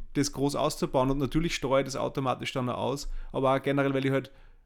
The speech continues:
relativ ruhig dann bin, weil ich ja mit Kanus rede oder ich hab halt so nix, ich hab halt nicht dann eine Meinung dazu und sag mir, „Boah,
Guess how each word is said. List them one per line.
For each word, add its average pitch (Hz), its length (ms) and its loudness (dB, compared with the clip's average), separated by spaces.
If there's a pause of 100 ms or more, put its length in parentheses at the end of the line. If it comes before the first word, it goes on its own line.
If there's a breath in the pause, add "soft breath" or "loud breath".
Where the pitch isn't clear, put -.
(160)
relativ 131 420 2
ruhig 143 180 2
dann 143 140 2
bin, 151 200 0
weil 143 140 4
ich 147 60 4
ja 135 60 4
mit 131 180 0
Kanus 131 380 -2
rede 135 200 4
oder 139 60 8
ich 131 80 8
hab 143 80 8
halt 147 140 6
so 143 160 0
nix, 143 300 -2
ich 139 80 2
hab 131 100 0
halt 139 100 0
nicht 135 160 -2
dann 135 140 2
eine 127 120 0
Meinung 139 320 4
dazu 139 240 2
und 127 60 2
sag 123 120 -2
mir, 123 80 -4 (500 soft breath)
„Boah, - 240 4